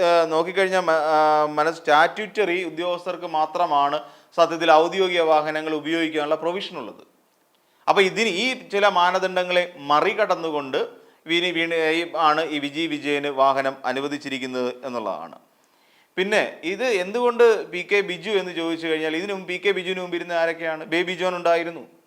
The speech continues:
കോടിയേരി ബാലകൃഷ്ണൻ, ആ, ഉണ്ടായിരുന്നതാണ് ഇതേ പോസ്റ്റിൽ തന്നെ. പിന്നെ അതോടൊപ്പം തന്നെ വിജയരാഘവൻ ഉണ്ടായിരുന്നു. അപ്പം ശരിക്കും സി പി എമ്മിൻ്റെ ചില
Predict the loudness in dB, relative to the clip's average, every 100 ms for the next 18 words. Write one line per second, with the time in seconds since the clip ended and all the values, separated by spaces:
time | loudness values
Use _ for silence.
0 | _ _ _ _ _ -4 2 4 6 6
1 | 6 4 4 -2 -6 -4 0 2 4 2
2 | -2 -4 -4 2 4 4 2 2 2 0
3 | -2 -4 -4 -8 -10 -10 -10 -12 -20 _
4 | _ _ _ -4 2 6 8 10 10 8
5 | 2 2 0 0 4 8 8 6 -2 2
6 | 4 4 0 -6 -2 -2 -2 -6 -20 _
7 | -4 -2 -2 -4 -8 -6 -6 -4 0 0
8 | 0 -4 -2